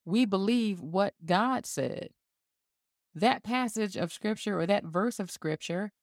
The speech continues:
in James says, "Submit to God," and then do what? Resist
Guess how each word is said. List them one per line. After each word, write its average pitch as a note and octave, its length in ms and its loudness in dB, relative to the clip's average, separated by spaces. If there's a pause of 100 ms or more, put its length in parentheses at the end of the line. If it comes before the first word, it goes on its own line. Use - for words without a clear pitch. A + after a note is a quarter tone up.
(160)
in F3+ 200 0
James G#3+ 500 0
says, E3+ 500 -2
"Submit F3 640 -2
to F#3+ 120 0
God," D3 480 -2 (100)
and G#3+ 160 0
then C4 160 2
do B3+ 140 2
what? A#3+ 300 2 (800)
Resist A3+ 920 2